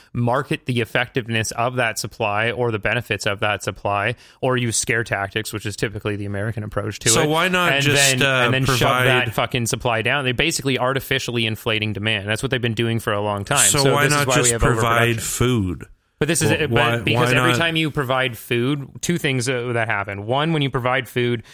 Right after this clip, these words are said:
Speaker 1: the, the people who are providing food to those communities already then lose a job. They lose their ability to produce. Now you have another person you have to provide food for.
Speaker 2: But if you're taking it away from the military, what's the difference?
Speaker 1: The military is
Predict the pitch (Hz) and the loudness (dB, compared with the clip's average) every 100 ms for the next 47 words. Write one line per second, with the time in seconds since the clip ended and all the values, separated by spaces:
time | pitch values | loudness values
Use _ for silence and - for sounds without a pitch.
0 | - - 123 120 123 120 156 147 147 127 | -12 -2 0 0 -2 -2 0 0 0 0
1 | 117 120 120 117 - 120 113 - 127 127 | 0 0 0 -2 0 0 0 -2 0 0
2 | - 120 117 113 113 110 110 104 120 139 | -2 -4 -2 -2 0 0 0 0 -2 0
3 | 120 117 120 110 107 107 101 98 107 120 | 0 0 0 -2 0 0 0 -2 0 0
4 | 117 110 113 110 101 104 117 127 110 113 | 0 0 0 -2 -6 -4 -2 0 -2 -2
5 | 107 110 110 110 101 104 101 107 101 98 | -2 -2 -2 -2 -2 -4 -4 -4 -4 -4
6 | 98 95 - 139 139 127 151 143 135 131 | -6 -8 -2 0 0 -2 0 2 2 2
7 | 127 - 117 104 127 117 104 95 95 95 | 2 2 2 4 2 0 0 2 2 2
8 | 101 - 98 104 113 - - - 117 127 | 0 -4 -2 -2 0 -4 -8 -6 -2 0
9 | 139 147 143 135 127 123 - 120 120 110 | 0 0 0 0 0 0 0 0 0 -2